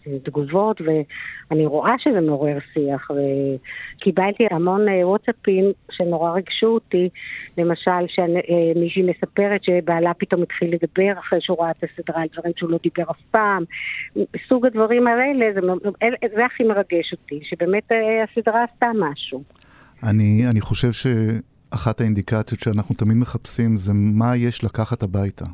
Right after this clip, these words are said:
Speaker 2: זאת אומרת, הצופה יושב מול המסך, הוא רואה את הדבר הזה שקרה לפני חמישים שנה, באיזשהו בסיס שם בחצור, ובשדות הקרב בסוריה ובמצרים.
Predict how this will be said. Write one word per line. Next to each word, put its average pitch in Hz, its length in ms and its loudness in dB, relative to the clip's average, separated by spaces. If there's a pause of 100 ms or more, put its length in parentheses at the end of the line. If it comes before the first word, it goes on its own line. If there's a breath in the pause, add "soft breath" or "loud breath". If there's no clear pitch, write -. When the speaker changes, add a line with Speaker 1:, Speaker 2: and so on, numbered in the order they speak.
(120)
Speaker 2:
זאת - 140 -12
אומרת, 107 220 -2
הצופה 120 340 -4
יושב 127 260 -2
מול 110 220 2
המסך, 107 640 -2 (680 loud breath)
הוא 104 140 -2
רואה 117 200 4
את 147 120 -2
הדבר 98 360 0
הזה 98 120 -2
שקרה 113 340 -2
לפני 120 280 -2
חמישים 113 420 -2
שנה, 104 460 -2
באיזשהו 98 340 -6
בסיס 110 300 -2
שם - 160 -2
בחצור, 104 680 -4
ובשדות 107 360 -2
הקרב 110 400 -2
בסוריה 107 440 -2
ובמצרים. 101 760 -2